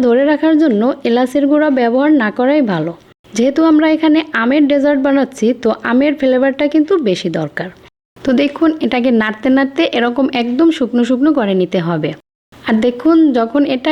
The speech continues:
এরকম প্যান ছেড়ে দেবে, মানে প্যানের গায়ে লাগবে না, তখনই মনে করবেন এটা হয়ে গেছে। তো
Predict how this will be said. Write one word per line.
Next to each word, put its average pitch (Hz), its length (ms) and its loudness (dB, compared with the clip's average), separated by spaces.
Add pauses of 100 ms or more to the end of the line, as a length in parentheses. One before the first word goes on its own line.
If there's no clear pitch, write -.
এরকম 277 360 0 (160)
প্যান 254 200 0 (140)
ছেড়ে 285 320 0
দেবে, 214 220 0 (240)
মানে 220 160 2 (140)
প্যানের 254 300 0 (140)
গায়ে 240 240 0 (120)
লাগবে 233 380 0
না, 208 60 0 (180)
তখনই 277 400 2
মনে 254 200 0
করবেন 285 340 2
এটা 320 160 -2 (100)
হয়ে 180 240 2
গেছে। 156 220 -6 (240)
তো 277 40 -2